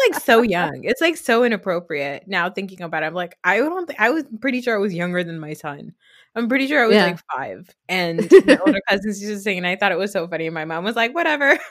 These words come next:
Speaker 1: <laughs> Meanwhile, now I'm, like, cursing like
Speaker 2: Uh.
Speaker 1: Maheep as a, as an adult, and my mom
Speaker 2: Yeah.
Speaker 1: is like, "Oh, you, we need to watch your mouth."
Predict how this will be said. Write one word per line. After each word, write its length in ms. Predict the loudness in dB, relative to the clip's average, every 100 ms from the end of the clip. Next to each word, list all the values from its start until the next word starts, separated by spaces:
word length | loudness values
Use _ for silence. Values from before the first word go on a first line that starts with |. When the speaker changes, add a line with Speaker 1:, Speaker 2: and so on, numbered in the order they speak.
| _ _ -20 -20 _ -8
Speaker 1:
<laughs> 1600 | -8 -4 -4 2 4 4 2 0 2 -4 0 0 0 -4 -2 2
Meanwhile, 480 | 4 4 6 4 4 -2 -2 -2
now 300 | 4 4 6
I'm, 220 | 4 2 2
like, 320 | 0 0 -10 0
cursing 440 | 4 6 4 2
like 140 | 2
Speaker 2:
Uh. 100 | 0
Speaker 1:
Maheep 380 | -4 -6 -8 -4
as 200 | -2 -2
a, 180 | -4 -8 -12 _
as 200 | 0 2
an 100 | 2
adult, 560 | -2 -2 -2 0 -2 -8 _
and 160 | -4 0
my 160 | 2 2
mom 320 | 0 -2 2
Speaker 2:
Yeah. 160 | 4
Speaker 1:
is 40 | 4
like, 240 | 0 -6 -12 _ _ -20 -20 -20 -12 -2
"Oh, 100 | -2
you, 160 | -2
we 100 | -4
need 180 | -4 -6
to 60 | -6
watch 260 | -6 -8
your 80 | -12
mouth." 260 | -12 -14